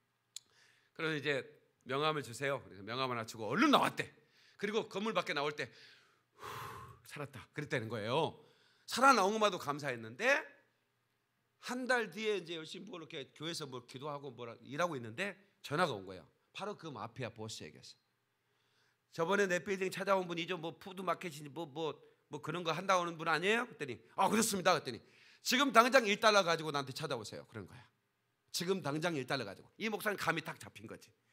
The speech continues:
일 달러 가지고 찾아오라는 얘기는 일 달러에 팔겠다 그 얘기야.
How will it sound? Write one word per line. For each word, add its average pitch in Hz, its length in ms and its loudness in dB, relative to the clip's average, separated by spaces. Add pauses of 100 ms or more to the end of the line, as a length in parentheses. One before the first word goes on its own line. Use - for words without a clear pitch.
(300)
일 175 180 -4
달러 208 260 6
가지고 190 240 2
찾아오라는 185 460 0
얘기는 151 340 -4
일 160 220 -8
달러에 196 260 0
팔겠다 196 420 -4
그 110 120 -6
얘기야. 85 300 -12